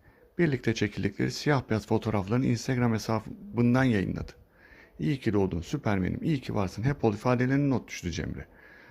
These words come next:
Aytaç bu yazar karşısında şunları cevap olarak yazdı. "Ben senin Süpermen'inim" yanıtını verdi. Çiftin gönderileri takipçilerinden tam not aldı.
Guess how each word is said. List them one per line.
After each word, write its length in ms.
Aytaç 540
bu 100
yazar 360
karşısında 640
şunları 480
cevap 300
olarak 340
yazdı. 280
"Ben 200
senin 360
Süpermen'inim" 720
yanıtını 420
verdi. 260
Çiftin 460
gönderileri 520
takipçilerinden 840
tam 240
not 180
aldı. 320